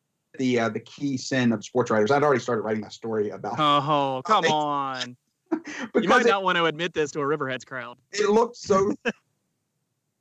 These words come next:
Speaker 1: it, it looked so certain. And, and, and I, and Adam was a key part of that story because he had played so well in that game. He was three for three. Um, he had the big hit that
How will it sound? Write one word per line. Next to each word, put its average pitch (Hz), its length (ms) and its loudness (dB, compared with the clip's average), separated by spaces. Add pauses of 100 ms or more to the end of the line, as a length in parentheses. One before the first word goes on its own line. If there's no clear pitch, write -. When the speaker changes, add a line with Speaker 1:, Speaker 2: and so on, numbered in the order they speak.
(120)
Speaker 1:
it, 208 220 -2
it 208 60 0 (120)
looked 277 120 -8
so - 160 -2
certain. - 520 0 (180)
And, 190 180 -4
and, 185 240 -2
and 170 220 -4
I, 165 260 2 (140)
and 151 220 -6
Adam 170 260 0
was 147 100 -4
a 135 60 -8
key 190 200 -10
part 160 260 -2
of 135 80 -2
that 123 120 -6
story 226 300 -2
because 147 480 -2
he 156 80 -8
had 139 120 -4
played 131 220 -2
so - 320 0
well 156 240 0
in 143 60 -2
that 120 80 -6
game. 165 160 -4
He 139 60 -2
was 123 120 -4
three 151 280 -4
for 127 160 -2
three. 180 680 4 (300)
Um, 117 200 6
he 127 200 0
had 131 280 0
the 120 80 -2
big 139 220 4
hit 139 280 0
that 120 280 -4